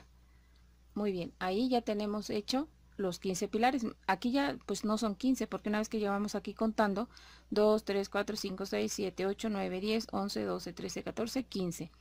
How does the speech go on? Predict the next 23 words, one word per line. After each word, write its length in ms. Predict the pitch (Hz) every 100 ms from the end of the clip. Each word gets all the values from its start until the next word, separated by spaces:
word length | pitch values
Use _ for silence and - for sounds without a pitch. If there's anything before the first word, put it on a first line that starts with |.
| - - - -
Más 200 | 202 202
los 180 | 208 202
dos 160 | 240
que 80 | 247
agregamos 640 | 269 220 196 196 185 202
aquí 260 | 185 175 220
porque 220 | 214 196
pusimos 360 | 185 196 190 185
dos, 240 | 220 285
cadena 400 | - 185 190 196
y 80 | 180
dos. 240 | 165 156 -
Estos 320 | 208 269 254
dos 280 | 226 262 - - - - -
pues 160 | 190 175
ya 140 | 196
son 200 | 254 254
diecisiete. 680 | 247 214 160 - 151 - - - - -
Y 120 | 202
acá 380 | 180 - 233 311 - -
de 140 | 180 175
los 240 | 175 -
treinta, 440 | 220 226 226 277